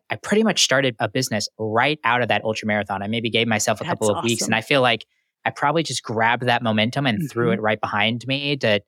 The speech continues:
Speaker 1: to kinda accelerate and get me excited about
Speaker 2: Yeah.
Speaker 1: what was next.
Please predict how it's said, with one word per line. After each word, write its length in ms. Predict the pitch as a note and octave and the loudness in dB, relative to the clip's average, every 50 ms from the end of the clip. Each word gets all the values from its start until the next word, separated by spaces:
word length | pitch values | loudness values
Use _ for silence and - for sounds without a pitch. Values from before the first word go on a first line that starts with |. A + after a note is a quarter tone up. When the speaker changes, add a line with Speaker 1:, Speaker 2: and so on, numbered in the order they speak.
| _ _ _ _ _ | _ _ _ _ _
Speaker 1:
to 100 | - - | -16 -10
kinda 220 | - - A#2+ A2+ A2 | -4 -2 0 0 0
accelerate 720 | G#2+ G#2 - - - A#2 G#2+ G#2+ A2+ A#2 A#2+ A#2+ A#2+ A2+ | 0 0 0 0 2 2 2 2 2 2 2 2 2 2
and 180 | A2+ G#2 G2+ G2+ | 0 -2 -2 -2
get 160 | G#2+ C3 - | -2 -2 0
me 100 | A#2+ A2 | 0 -2
excited 420 | G#2+ - - A2+ G#2+ A2 A2 G#2 | -2 0 0 0 0 0 0 0
about 340 | G2+ G#2+ G2+ G2 G2 G#2 - _ _ _ _ _ _ - | 0 2 2 2 2 0 -2 _ _ _ _ _ _ -8
Speaker 2:
Yeah. 320 | A#3 B3+ C#4+ C#4+ G#3+ - | -4 -2 0 0 0 0
Speaker 1:
what 160 | - - - | 0 0 0
was 160 | B2 A2 - | 0 -2 -2
next. 460 | - G#2 G#2+ A2+ - - - - - | 0 0 0 0 2 2 0 0 -2